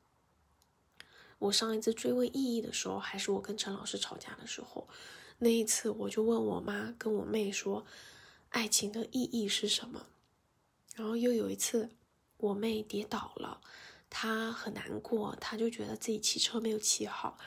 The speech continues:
然后她读书也没有读好，她就问我们说读书的意义是什么。因为这两件事情发生得很密集哦，所以我就突然发现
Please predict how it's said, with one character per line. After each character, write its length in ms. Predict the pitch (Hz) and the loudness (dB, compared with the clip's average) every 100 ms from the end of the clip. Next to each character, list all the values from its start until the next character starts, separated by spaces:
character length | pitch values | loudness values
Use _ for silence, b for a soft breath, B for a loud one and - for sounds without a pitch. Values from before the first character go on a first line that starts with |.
| B B | B B
然 40 | - | -8
后 100 | 214 | -4
她 140 | 240 | 0
读 240 | 214 226 | 2 2
书 400 | 233 247 240 233 | 0 0 2 2
也 120 | 226 214 | 0 -4
没 100 | 214 | -4
有 100 | 214 | -4
读 220 | - 202 | -2 -2
好， 280 | - 208 208 B B B | -2 -6 -8 B B B
她 140 | - | -2
就 160 | 254 247 | 4 6
问 180 | 269 269 | 6 4
我 100 | 220 | 4
们 180 | 208 202 | 4 0
说 140 | - - - - B B B B - | -4 -6 -20 -20 B B B B 2
读 180 | 226 | 4
书 220 | 233 247 240 | 4 4 2
的 180 | 233 | 2
意 220 | 226 294 262 | 2 0 2
义 220 | 247 226 208 | 2 0 2
是 120 | 220 | 0
什 240 | - 226 | 0 -4
么。 200 | 233 - _ b b b b b b _ _ _ _ - | -12 -16 _ b b b b b b _ _ _ _ 4
因 140 | 320 | 4
为 40 | 349 | 6
这 200 | 381 330 | 6 6
两 240 | 240 185 | 4 0
件 120 | - - | -4 6
事 240 | - 294 | 8 8
情 260 | - 185 208 | 4 -2 -2
发 240 | 247 269 | 0 2
生 220 | 269 269 | 2 2
得 80 | 247 | 2
很 180 | 220 196 | 0 -2
密 260 | 240 294 | 0 0
集 300 | 233 - - | 0 -2 -2
哦， 160 | - - | -6 -6
所 160 | - 262 | -2 2
以 60 | |
我 80 | 262 | 2
就 100 | 247 254 | 2 0
突 180 | - | 2
然 180 | 349 302 | 4 4
发 240 | 262 254 262 | 2 -4 -4
现 320 | - 254 | 0 0